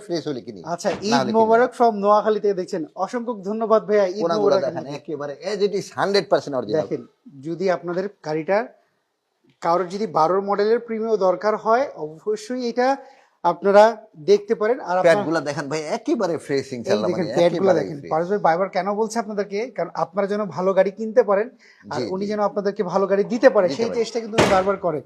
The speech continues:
Speaker 1: ইনশাআল্লাহ, আমার থেকে একজন একটা গাড়ি নিলে ওনার আত্মীয় স্বজন অবশ্যই আমার থেকে গাড়ি নিবে।
Speaker 2: আচ্ছা, আমাকে একটা, এটার একটু ইঞ্জিন কন্ডিশন যদি দেখান। So এই মুহূর্তে যারা রয়েছেন দেশ কিংবা দেশের বাইরে থেকে, আপনারা যারা লাইভটা দেখছেন, অবশ্যই একটু শেয়ার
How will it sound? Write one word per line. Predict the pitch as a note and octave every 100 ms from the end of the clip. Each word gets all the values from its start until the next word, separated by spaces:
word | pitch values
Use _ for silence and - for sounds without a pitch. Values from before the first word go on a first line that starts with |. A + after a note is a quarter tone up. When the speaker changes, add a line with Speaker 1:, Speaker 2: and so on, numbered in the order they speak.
| -
Speaker 1:
ইনশাআল্লাহ, | E3+ G3 F#3+ F#3
আমার | F3
থেকে | F#3
একজন | F3+ F3
একটা | - -
গাড়ি | F3 F3
নিলে | E3+ F3+
ওনার | F3+ F3
আত্মীয় | D#3 D#3+ - F3+
স্বজন | F3 E3+
অবশ্যই | E3+ F#3 A#3+
আমার | F3+ D#3+ C3
থেকে | C#3
গাড়ি | B2+ A2+
নিবে। | F2+ F#2 _ _
Speaker 2:
আচ্ছা, | F3+ F3+ F3
আমাকে | - F#3 F#3
একটা, | A3+ A#3+ G#3 F#3
এটার | G3+ G#3+
একটু | G3+ G#3+
ইঞ্জিন | F#3+ F#3
কন্ডিশন | F3 D#3+ D#3+ F3
যদি | D3+ D3
দেখান। | C#3+ B2 C3 A#2+ _ _ _ _ _ _ _ _ - - _ _ _ _ _ _ _ _ _ _ _ _ _ _ _ _ - - - - -
So | G#3 A3+
এই | B3+
মুহূর্তে | B3 B3 A#3+
যারা | A#3+ A3+
রয়েছেন | G#3+ A3 A3 G#3+ G3
দেশ | G#3 -
কিংবা | G#3+ G3
দেশের | F#3 G#3+
বাইরে | F3+ F3 E3
থেকে, | F#3+ F#3
আপনারা | D3+ F3 E3+
যারা | F3
লাইভটা | F3 G3 G#3 G#3
দেখছেন, | G#3 A#3+ - _ -
অবশ্যই | A#3 D#4 -
একটু | B3
শেয়ার | A#3+ B3